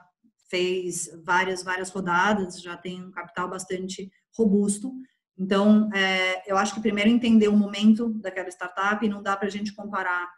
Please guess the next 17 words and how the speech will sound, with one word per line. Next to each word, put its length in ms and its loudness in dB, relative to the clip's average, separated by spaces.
momento, 760 -2
ah, 400 -8
de 120 -8
governo, 720 0
nem 160 -8
momento 400 0
de 120 -4
units 220 -8
economics, 640 -4
nem 100 -10
momento 400 -8
de 200 -6
musculatura, 1000 0
de 200 -4
aquisição 520 -4
de 80 -4
usuário, 640 0